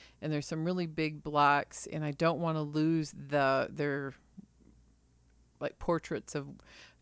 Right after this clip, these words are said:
of women who have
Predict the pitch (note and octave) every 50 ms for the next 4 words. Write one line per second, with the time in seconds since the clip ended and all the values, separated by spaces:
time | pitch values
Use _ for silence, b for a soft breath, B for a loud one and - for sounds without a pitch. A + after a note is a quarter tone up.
0 | _ _ - D3 C#3 C3 C3+ C#3 C3+ C3 C#3+ - - - D3 D3 D#3+ D#3+ D#3 D3+
1 | C#3+ D3 D3 C#3+ C#3+ D#3 D3 C3+ D3+ D3 C#3+ C3+ C3+ D3 C3+ B2+ B2+ C3 C3+ C3+
2 | C3+ C3 -